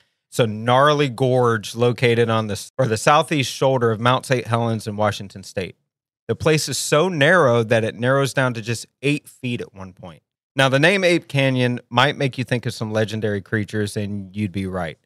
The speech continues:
In nineteen twenty-four, a group of miners reported encountering several ape men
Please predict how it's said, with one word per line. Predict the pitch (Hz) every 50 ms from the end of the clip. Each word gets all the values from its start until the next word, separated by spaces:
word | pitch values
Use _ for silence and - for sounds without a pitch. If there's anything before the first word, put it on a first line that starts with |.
| _ _ _ _ _ _ _ _ _ _ -
In | 113 113 117
nineteen | 127 135 139 - 156 139
twenty-four, | 120 135 135 131 113 - 143 127 117
a | 98
group | 98 123 117 98
of | 123 110
miners | 113 113 117 117 117 117 113 107 98 - - - _ _ -
reported | 107 104 - - - 123 117 113 113 107 101
encountering | 101 98 - - 123 120 120 117 113 110 104
several | - - - 135 131 131 123 131 120 - - _ -
ape | 123 139 151 147 - - _ -
men | 101 98 95 92 92 98 107 110